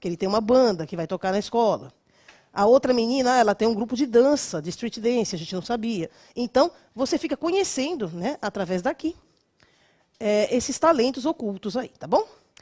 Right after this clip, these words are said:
E vamos falar, então, da nossa festa junina, que eu deixei por último. Mesmo porque, né, nós estamos aí, né, no mês que seria, né,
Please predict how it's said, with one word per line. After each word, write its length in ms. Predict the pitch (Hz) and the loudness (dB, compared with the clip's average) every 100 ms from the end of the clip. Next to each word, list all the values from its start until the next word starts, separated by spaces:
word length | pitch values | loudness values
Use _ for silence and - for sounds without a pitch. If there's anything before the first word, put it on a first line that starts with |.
| _ _ | _ _
E 60 | 359 | 4
vamos 200 | 440 427 | 4 4
falar, 220 | 415 320 | 4 2
então, 220 | 302 302 | 2 0
da 100 | 311 | 2
nossa 180 | 277 285 | 2 0
festa 260 | 269 262 277 | 0 0 -2
junina, 480 | 302 240 233 185 | -2 -2 0 -2
que 80 | 147 | -4
eu 40 | 180 | -8
deixei 220 | 180 214 | -8 -6
por 180 | 226 202 | -4 -2
último. 460 | 220 160 - - - _ _ _ - _ - | -4 -6 -10 -14 -20 _ _ _ -20 _ -4
Mesmo 200 | 208 208 | -2 -2
porque, 380 | 233 208 320 | -4 0 4
né, 180 | 370 302 453 - _ _ _ | 6 4 2 -6 _ _ _
nós 220 | 202 214 | 2 2
estamos 520 | 233 - 220 220 208 | 0 0 2 4 2
aí, 280 | 196 185 233 | 2 2 2
né, 160 | 214 208 | 2 4
no 120 | 277 | 2
mês 600 | 262 208 330 - - - _ _ _ _ _ | 4 4 2 -2 -6 -10 _ _ _ _ _
que 120 | 233 | -4
seria, 640 | - 240 214 262 220 165 | 0 2 2 2 2 2
né, 260 | 160 180 | 0 -2